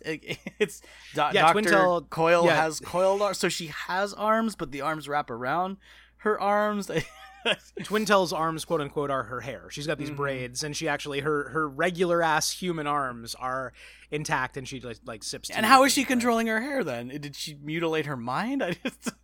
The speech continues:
Speaker 2: Yeah, yeah. I mean, I don't know. I mean, I, th-, this has been an interesting strain in some of the more recent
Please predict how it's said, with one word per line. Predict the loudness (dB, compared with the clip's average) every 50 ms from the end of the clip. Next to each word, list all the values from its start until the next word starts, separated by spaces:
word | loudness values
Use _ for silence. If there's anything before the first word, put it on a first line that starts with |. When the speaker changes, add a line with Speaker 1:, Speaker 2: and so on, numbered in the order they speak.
| _ -20 -20 -20 -20 -20 _ _ -2 0
Speaker 2:
Yeah, | 2 2 2 0 -2 -4 -4 -4 -4 -4
yeah. | -4 -4 0
I | 2
mean, | 4 6 8
I | 8 8
don't | 8 6 8
know. | 8 8 8 6 0
I | -2
mean, | 0 0
I, | 0 0 0
th-, | -2 -4 -12 -16 -18 -16 -14 -10 -8 -8 -6
this | -6 -6 -6
has | -4 -4
been | -4 -4 -2
an | -2 -4 -4
interesting | -4 -6 -6 -8 -8 -6 -6 -6 -6 -6 -6
strain | -8 -8 -8 -6 -6 -4 -4 -2 -2 -2 -4
in | -4 -4
some | -4 -4 -4
of | -4
the | -4
more | -4 -4 -6
recent | -4 -4 -4 -4 -4 -6 -6 -8 -8 -10 -12